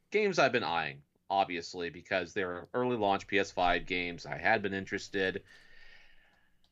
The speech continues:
But, uh, yeah, we'll be playing those eventually and stuff, but I wanted to get into a little bit of Sonic Colors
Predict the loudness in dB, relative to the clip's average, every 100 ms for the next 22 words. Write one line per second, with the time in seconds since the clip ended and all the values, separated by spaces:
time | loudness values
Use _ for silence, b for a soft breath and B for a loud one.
0 | _ 2 4 6 4 0 2 4 2 0
1 | -2 0 0 -2 -10 _ -4 -2 0 0
2 | 0 0 -2 -2 -2 -2 -2 -2 -2 -2
3 | 2 2 2 -2 -2 0 0 0 0 0
4 | 0 0 0 -6 -4 -2 0 0 0 0
5 | 0 0 -4 0 0 0 0 0 0